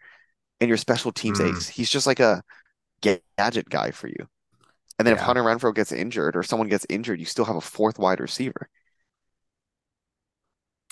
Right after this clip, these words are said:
Speaker 2: That's true. You know, honestly, I'm being, I'm, I'm being a little too harsh. I, I will step back a little bit there 'cause depth is so important in the N F L. So it's just like,
Speaker 1: It
Speaker 2: you know,
Speaker 1: is.
Speaker 2: like, you don't know how long Davante Adams is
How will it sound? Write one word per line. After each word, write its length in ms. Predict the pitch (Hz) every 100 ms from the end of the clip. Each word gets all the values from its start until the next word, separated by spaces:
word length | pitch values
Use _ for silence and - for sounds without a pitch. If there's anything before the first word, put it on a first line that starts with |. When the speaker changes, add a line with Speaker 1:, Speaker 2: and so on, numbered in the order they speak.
| - - - - _ _ -
Speaker 2:
That's 160 | 262
true. 160 | - 131
You 80 | 170
know, 220 | 220 -
honestly, 680 | - 120 110 120 160 160 151 _ _ _ _ _ _ _ _ _ _ _ -
I'm 200 | 135 139
being, 200 | 214 185
I'm, 240 | 104 135
I'm 120 | 123 135
being 160 | 143
a 20 | 104
little 140 | 90
too 140 | -
harsh. 200 | 82 -
I, 80 | 113
I 180 | - 113
will 180 | 110 98
step 220 | - 98
back 160 | 90 87
a 40 | 87
little 120 | 87
bit 160 | - -
there 180 | 87 -
'cause 360 | - 110 101 - _ _ _ _ 107
depth 300 | 101 123 -
is 120 | 202
so 140 | - 110
important 340 | 101 92 95
in 20 | 95
the 80 | 82
N 80 |
F 140 | 87 -
L. 280 | 85 113 _ _ _ _ - _
So 120 | -
it's 80 | 120
just 80 | -
like, 240 | 110 101 -
Speaker 1:
It 80 |
Speaker 2:
you 80 | 104
know, 120 | 120
Speaker 1:
is. 0 |
Speaker 2:
like, 160 | 113 113 - - _ _ _ _ _ _ _ _
you 140 | 101 117
don't 100 | 151
know 100 | 95
how 160 | 95
long 380 | 92 92 95 95
Davante 340 | - 95 98 90
Adams 300 | 87 90
is 60 | 90